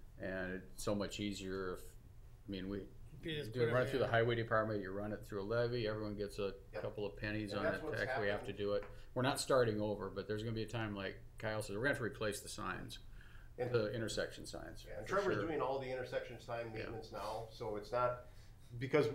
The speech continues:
Speaker 3: th-, like Steve said, there was a formula that these five paid for their own, these other ones didn't, and it was a mess, so Dave just said, "We're gonna," Dave and Doug said, "We're just gonna take care of all the
Speaker 1: So they've been
Speaker 3: signs
Speaker 1: doing that.
Speaker 3: and, and be done with it."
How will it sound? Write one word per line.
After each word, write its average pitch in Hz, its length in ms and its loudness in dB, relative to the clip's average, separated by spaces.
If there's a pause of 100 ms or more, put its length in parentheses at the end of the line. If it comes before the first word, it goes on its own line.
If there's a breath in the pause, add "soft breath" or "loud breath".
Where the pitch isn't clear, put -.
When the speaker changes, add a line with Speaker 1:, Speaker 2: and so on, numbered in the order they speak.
Speaker 3:
th-, 147 140 0
like 127 180 4
Steve 139 260 -4
said, 120 140 4
there 117 100 6
was 147 220 6
a 131 80 4
formula 131 520 8
that 107 280 2 (280)
these 131 240 0
five 131 440 4
paid 135 240 2
for 131 100 0
their 120 200 4
own, 127 260 8
these 123 240 0
other 123 240 4
ones 123 240 4
didn't, 123 560 2 (460 loud breath)
and 110 140 4
it 107 60 4
was 104 140 0
a 107 40 2
mess, 123 340 4
so - 280 -2
Dave 123 300 2
just 123 160 0
said, 113 180 2
"We're 120 160 2
gonna," 107 220 2 (200)
Dave 123 160 4
and 107 80 0
Doug 110 200 0
said, - 160 -4
"We're 120 120 0
just 123 140 -2
gonna 120 180 2
take 123 200 -2
care 131 120 0
of 110 80 -2
all 127 180 4
the 139 100 2
Speaker 1:
So 127 120 0
they've 120 100 6 (100)
been 123 100 -2
Speaker 3:
signs 101 100 -6
Speaker 1:
doing 95 140 -8
that. 92 240 -8 (320)
Speaker 3:
and, 104 600 2
and 101 160 0
be 104 100 0
done 104 240 4
with 92 140 -4
it." 95 200 -2